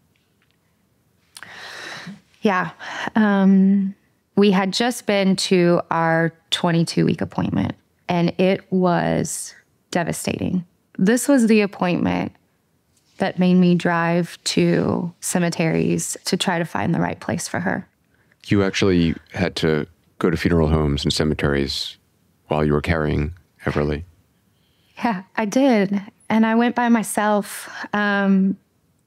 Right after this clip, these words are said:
Speaker 1: Tyler, my husband, couldn't do it. He just couldn't do it. So I went to three different places because I knew that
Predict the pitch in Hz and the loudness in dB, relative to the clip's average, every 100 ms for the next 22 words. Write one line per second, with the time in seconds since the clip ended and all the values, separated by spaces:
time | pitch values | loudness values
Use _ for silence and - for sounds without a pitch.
0 | _ - 208 208 226 240 - 202 196 190 | _ -4 0 2 2 0 0 0 2 0
1 | 196 180 180 170 - - - - - _ | -2 -2 -2 -2 -2 -4 -4 -8 -18 _
2 | - 185 180 175 - _ - - - 180 | 2 4 4 2 -4 _ -2 -2 -4 -4
3 | - - 65 - 113 107 _ _ _ _ | -4 -2 -2 -4 -8 -12 _ _ _ _
4 | _ 170 - 185 202 233 240 - - - | _ -10 -4 -2 0 2 2 0 -6 -10
5 | - - - 185 180 175 190 196 196 185 | -10 -8 0 2 2 2 2 2 0 -4
6 | - 175 - 180 175 - - - _ _ | -2 -2 0 -2 -2 -6 -12 -18 _ _
7 | - 208 196 185 - _ - 185 180 180 | -4 0 0 -2 -8 _ -4 0 4 4
8 | 180 180 185 196 - _ _ _ _ _ | 6 4 4 2 -2 _ _ _ _ _
9 | 190 180 170 165 - - - - | 0 2 2 0 -4 -6 -10 -12